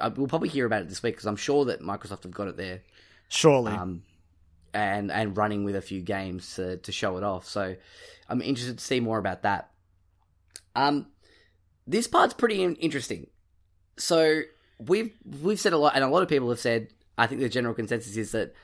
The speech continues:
Speaker 1: Microsoft sort of, uh, need a lot more first-party exclusives. Uh, and I guess to do that, you kinda need first-party exclusive, uh, first-party studios as exclusives. Um, and they delivered.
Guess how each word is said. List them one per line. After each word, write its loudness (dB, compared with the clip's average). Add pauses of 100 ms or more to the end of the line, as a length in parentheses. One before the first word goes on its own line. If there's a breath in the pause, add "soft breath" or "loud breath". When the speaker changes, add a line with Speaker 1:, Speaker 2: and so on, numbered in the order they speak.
(460 soft breath)
Speaker 1:
Microsoft 2
sort -2
of, 0
uh, 2
need -2
a -2
lot -4
more -4
first-party -4
exclusives. -4 (560)
Uh, -4
and -2
I -2
guess -4
to -6
do -2
that, 0
you -8
kinda -2
need -4
first-party -4
exclusive, -10 (520)
uh, -6
first-party 0
studios -4 (420)
as -4
exclusives. -6 (840)
Um, 0 (520)
and 2
they 6
delivered. 0